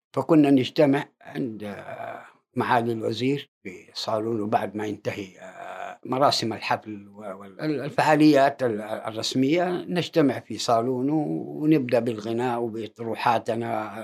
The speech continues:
آه، سواء شعرية، كلامية، يعني، ومن ضمنها الغنائية. في، آه، نهاية ال-، ال-، ال-، ال-، ال-، ال-، فعالية المهرجان هذا بعد ستة أشهر، المملكة العربية السعودية استعانت بفنان العرب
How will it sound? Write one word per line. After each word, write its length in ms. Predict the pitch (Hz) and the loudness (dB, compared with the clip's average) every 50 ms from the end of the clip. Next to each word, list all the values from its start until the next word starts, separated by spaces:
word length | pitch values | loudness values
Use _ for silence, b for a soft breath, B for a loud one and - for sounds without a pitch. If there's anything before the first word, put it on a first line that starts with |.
| 98 104 | -12 -12
آه، 20 | |
سواء 600 | 101 - - 117 117 113 104 104 104 104 107 101 | -10 -4 0 0 2 2 0 -2 -8 -8 -10 -14
شعرية، 720 | - - - 117 101 110 101 113 117 107 107 107 107 107 107 | -12 -8 -6 -4 -4 -4 -2 -2 -2 -2 -2 -2 -4 -4 -4
كلامية، 960 | - - 107 104 107 107 104 104 110 113 117 107 107 110 107 110 110 110 113 110 107 104 | -4 -4 -4 -2 -2 -2 -2 -2 -2 -2 -2 -2 -4 -4 -4 -4 -6 -6 -8 -14 -16 -14
يعني، 640 | 113 113 147 143 123 131 131 147 165 143 104 - _ - | -12 -10 -10 -8 -8 -6 -2 -2 -2 -2 -2 -6 _ 0
ومن 300 | 143 156 151 147 147 139 | 2 4 6 6 4 4
ضمنها 440 | 165 160 147 147 160 175 180 - - | 4 4 4 4 2 0 0 0 0
الغنائية. 680 | 127 107 - 127 120 - 107 107 104 98 90 90 - _ _ _ _ - | 0 2 2 2 2 2 0 -2 -4 -8 -10 -12 -20 _ _ _ _ -6
في، 420 | 131 113 104 101 98 - 87 - | -6 -4 -4 -6 -10 -14 -16 -16
آه، 400 | - - - - 92 - - 107 | -16 -14 -14 -14 -14 -14 -12 -10
نهاية 440 | 113 - 139 156 180 180 151 127 - 135 | -4 2 4 6 8 8 6 6 4 0
ال-، 220 | 110 107 104 104 | -2 -2 -2 -6
ال-، 200 | 107 101 98 98 | -8 -8 -8 -8
ال-، 180 | 101 101 92 95 | -8 -8 -6 -8
ال-، 200 | 95 95 95 95 | -8 -8 -8 -10
ال-، 640 | 92 95 92 92 90 92 95 95 92 92 95 90 | -12 -12 -14 -18 _ -20 -20 -14 -14 -14 -14 -14
ال-، 440 | 82 80 82 - - - _ - _ _ - | -16 -16 -16 -16 -18 -20 _ -20 _ _ -8
فعالية 400 | - 101 110 113 117 131 117 113 - | -4 -2 -2 0 0 0 0 0 0
المهرجان 600 | 120 113 117 113 113 110 110 110 113 123 117 110 113 | -2 -4 -4 -2 -4 -4 -4 -4 -2 -2 -4 -2 -2
هذا 380 | 117 120 110 110 117 113 - - _ _ - | -4 -4 -4 -4 -6 -8 -10 -16 _ _ -8
بعد 120 | 120 120 | -6 -6
ستة 380 | - - - 110 - - - 113 | -6 -4 -6 -8 -8 -8 -8 -8
أشهر، 300 | 123 - - 143 127 - _ _ _ _ _ 113 | -8 -8 -10 -12 -14 -14 _ _ _ _ _ 0
المملكة 420 | 127 139 165 160 139 131 - - | 4 6 8 8 8 6 4 2
العربية 260 | 113 107 120 117 123 | 0 0 0 0 0
السعودية 540 | 117 - - 117 110 120 120 131 131 127 123 | -2 -4 -4 -6 -6 -6 -4 -2 -2 -2 -2
استعانت 520 | 113 - - - 110 113 135 139 131 117 - | -4 -6 -8 -6 -4 0 0 0 0 -2 -4
بفنان 560 | 113 110 104 - 120 117 113 117 123 127 120 | -8 -10 -8 -4 -4 -2 -2 -2 0 -2 -2
العرب 420 | 113 107 101 101 98 104 113 117 | -2 -4 -6 -6 -8 -8 -10 -10